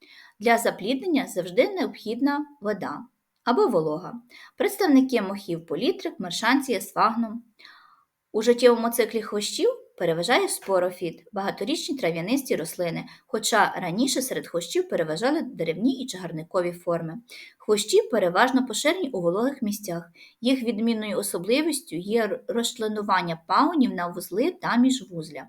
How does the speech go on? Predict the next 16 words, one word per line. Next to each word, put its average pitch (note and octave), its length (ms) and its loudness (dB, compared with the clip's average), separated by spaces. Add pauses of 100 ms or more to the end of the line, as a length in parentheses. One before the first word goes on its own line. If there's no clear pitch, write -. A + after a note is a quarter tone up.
(560)
Для A3 100 2
запліднення B3+ 560 0
завжди G#3 460 0
необхідна B3 520 0
волога. E3+ 560 -6
Представники A3 680 -2
хвощів — F#3 460 -2
хвощ F#3+ 320 -6
польовий, G3 520 -2
хвощ - 640 -8
лісовий G3 680 -2
та E4+ 300 -2
інші. G3 460 -10 (1000)
Дякую G#3 420 6
за F#3 140 0
перегляд. E3+ 680 -2